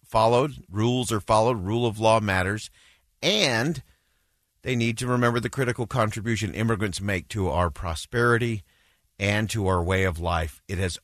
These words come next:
always been that way in this country. And so the challenge to our elected officials in Washington, D C, as it relates to the border and immigration,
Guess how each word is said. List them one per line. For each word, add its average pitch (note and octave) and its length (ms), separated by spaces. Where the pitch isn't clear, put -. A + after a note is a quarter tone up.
always G2 440
been E2 220
that D#2+ 220
way - 380
in F2+ 200
this E2 180
country. D#2 560
And G2 220
so A#2+ 80
the G2+ 100
challenge C#3+ 540
to C#3 140
our A2+ 260
elected A#2+ 420
officials G#2 460
in G2 120
Washington, G#2 520
D F#2+ 160
C, G#2+ 260
as F2+ 100
it F#2+ 80
relates G#2 540
to - 80
the F#2 100
border G2 400
and F2+ 120
immigration, F#2+ 720